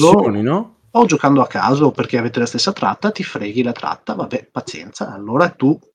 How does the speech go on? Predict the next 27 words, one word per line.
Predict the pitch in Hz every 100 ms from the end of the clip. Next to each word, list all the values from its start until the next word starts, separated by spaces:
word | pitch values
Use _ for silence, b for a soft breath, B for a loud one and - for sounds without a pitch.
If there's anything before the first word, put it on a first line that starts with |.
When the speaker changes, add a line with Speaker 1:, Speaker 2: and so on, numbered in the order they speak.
| _ _ -
Speaker 2:
shifterai | - - 190 - 135 123 120
la | 110 107
tua | 127 117
partita | - 131 123 110
in |
un | 110
altro | 110 - 180
modo, | 120 117 165
magari | 117 113 120
andando | 120 113 120 135
per | 135 110 113 123 127 b b b
le | - 117
tratte | - 139 - -
più | 107
lunghe, | 113 180 165 123 113 _ _
quelle | - 113
che | -
regalano | 113 110 107 110 104
più | 104 -
punti, | 139 160 156
invece | 123 113 117
che | 113
dover | 113 110 107
chiudere | - 107 107
i |
tuoi | 104 101
biglietti. | 104 98 98 -